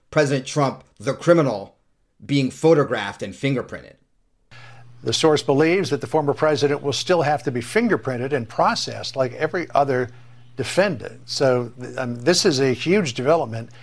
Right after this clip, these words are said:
Speaker 2: if Alvin Bragg has decided to go ahead with a felony indictment of the former president.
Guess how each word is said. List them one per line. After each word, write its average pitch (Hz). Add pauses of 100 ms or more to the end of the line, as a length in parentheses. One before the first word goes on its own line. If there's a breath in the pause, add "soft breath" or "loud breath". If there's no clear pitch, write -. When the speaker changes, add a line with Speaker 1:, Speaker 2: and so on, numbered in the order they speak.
(260 loud breath)
Speaker 2:
if 117
Alvin 156
Bragg 139
has 139
decided 147
to 127
go 143
ahead 120 (380 loud breath)
with 127
a 123
felony 170
indictment 123
of 127
the 127
former 143
president. 127